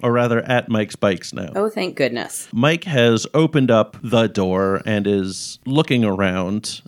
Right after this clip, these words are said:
Speaker 1: in a state of dismay. Obviously, he's turned lights on and everything. And so he turns to you, Garrett, and says,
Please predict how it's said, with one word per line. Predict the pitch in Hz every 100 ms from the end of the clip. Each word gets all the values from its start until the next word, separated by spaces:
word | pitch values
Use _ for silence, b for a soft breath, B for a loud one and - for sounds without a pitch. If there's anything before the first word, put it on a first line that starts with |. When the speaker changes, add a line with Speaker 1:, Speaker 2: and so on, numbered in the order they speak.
| _
Speaker 1:
in | 120 110
a | 104
state | 98 - 123 120
of | 107 101 - - - 95
dismay. | 120 104 104 98 90 98
Obviously, | 107 107 - 110
he's | 110
turned | - 131 113 98 110 b b b
lights | 160 160 139 -
on | 117 107
and | 104 98
everything. | 92 98 - 95 92 -
And | 113 104 98 95
so | - 107
he | 113
turns | 135 127 123 -
to | - 117 113 104
you, | 101 123 117
Garrett, | 104 98 104 -
and | 104 98
says, | - 101 98 95 -